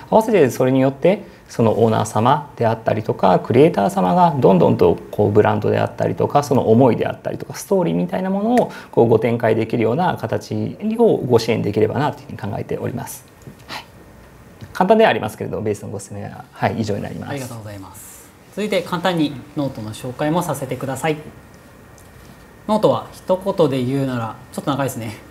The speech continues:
Speaker 2: クリエイターが文章や漫画、写真、音声を投稿できて、読者は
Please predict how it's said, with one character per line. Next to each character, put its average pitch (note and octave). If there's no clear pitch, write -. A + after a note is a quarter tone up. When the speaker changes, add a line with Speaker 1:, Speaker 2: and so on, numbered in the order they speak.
Speaker 2:
ク F3
リ G3
エ G3+
イ G3
タ G3+
ー F#3+
が F3
文 G#3+
章 F#3+
や C3
漫 C#3+
画、 D3+
写 D#3+
真、 E3
音 F3+
声 C3
を F3
投 E3+
稿 D#3+
で D3+
き D3
て、 -
読 G3
者 C#3+
は G#2+